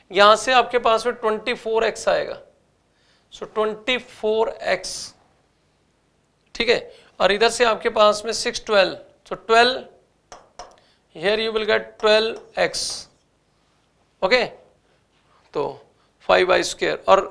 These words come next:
कांस्टेंट टर्म आपके पास में इधर कितना आएगा, सिक्सटीन, इधर कितना हुआ, नाइन, ठीक है, तो सेवन, तो सेवन यहाँ से मिल रहा है आपको। तो Z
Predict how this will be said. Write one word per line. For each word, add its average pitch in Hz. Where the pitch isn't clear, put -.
कांस्टेंट 208
टर्म 226
आपके 220
पास 208
में 220
इधर 208
कितना 202
आएगा, 196
सिक्सटीन, 247
इधर 196
कितना 208
हुआ, 202
नाइन, 85
ठीक 208
है, 170
तो 170
सेवन, 190
तो -
सेवन 196
यहाँ 165
से 175
मिल 156
रहा 139
है -
आपको। -
तो 226
Z 240